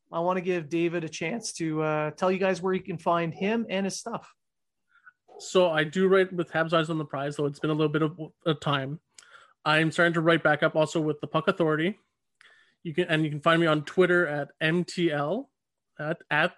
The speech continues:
Speaker 2: the rink, all one word, M T L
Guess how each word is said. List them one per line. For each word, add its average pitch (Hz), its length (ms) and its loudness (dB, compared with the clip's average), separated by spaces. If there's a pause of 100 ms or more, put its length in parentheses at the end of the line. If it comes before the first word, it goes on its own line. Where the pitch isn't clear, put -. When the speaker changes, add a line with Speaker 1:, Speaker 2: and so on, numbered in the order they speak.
(100)
Speaker 2:
the 151 80 -2
rink, 143 340 -6 (160)
all 151 160 -2
one 151 180 0
word, 147 300 -4 (380)
M 175 160 2
T 175 240 0
L 156 280 0